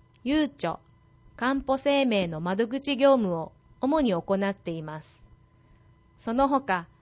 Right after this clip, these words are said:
ジュースや防災グッズなどの販売、カタログ販売も行っています。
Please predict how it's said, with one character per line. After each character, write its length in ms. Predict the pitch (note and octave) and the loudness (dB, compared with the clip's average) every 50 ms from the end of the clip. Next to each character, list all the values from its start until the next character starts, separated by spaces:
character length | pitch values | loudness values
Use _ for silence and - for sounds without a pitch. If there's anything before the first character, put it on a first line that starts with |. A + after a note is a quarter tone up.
| _ _ _ - - - - - | _ _ _ -20 -20 -20 -18 -8
ジ 140 | - C4 D4 | -4 0 0
ュ 40 | D4+ | 0
ー 40 | C#4+ | 0
ス 160 | - - G#3+ | -2 -2 -2
や 180 | G3+ F3+ E3+ D#3 | 0 0 0 2
防 220 | F#3+ G3 G#3 G#3+ | 4 4 4 2
災 300 | G3+ - A3+ G#3+ G#3 G#3 | 0 -2 -2 -2 -2 -2
グ 140 | G3+ G#3+ A3 | -2 -4 -6
ッ 140 | G#3+ - - | -6 -6 -10
ズ 80 | F#3+ F3 | -10 -8
な 140 | F3 D#3+ | -8 -8
ど 100 | D3 D#3+ | -8 -10
の 120 | C#3+ C#3 D3 | -12 -12 -10
販 320 | - F#3 F3+ F3+ F#3 F3+ | -8 -6 -6 -6 -4 -4
売、 260 | F3+ F3 F3 F3 - - - - - _ _ - _ - - - - - - - - _ - | -4 -4 -4 -4 -8 -12 -18 -20 -20 _ _ -20 _ -20 -20 -20 -20 -20 -20 -20 -20 _ -14
カ 80 | G#3 - | -6 -2
タ 140 | C4 C#4 | 0 2
ロ 100 | C#4 D4 | 4 2
グ 120 | C#4+ C#4 D4 | 2 2 0
販 280 | C4 D4 D4 C#4+ C#4+ | 0 0 -2 -2 0
売 200 | B3+ A#3 G#3 F#3+ | 2 2 2 0
も 200 | E3+ D3+ D3+ D#3 | -2 -4 -8 -10
行 160 | - - G#3+ A3 | -6 -4 -4 -2
っ 180 | B3 B3+ C4 | 0 -2 -2
て 140 | C4 - G3+ | -4 -4 -4
い 140 | F#3 E3 D#3 | -4 -4 -6
ま 200 | D3 D3+ D3+ C#3+ | -8 -12 -12 -14
す。 220 | - - - _ | -16 -20 -20 _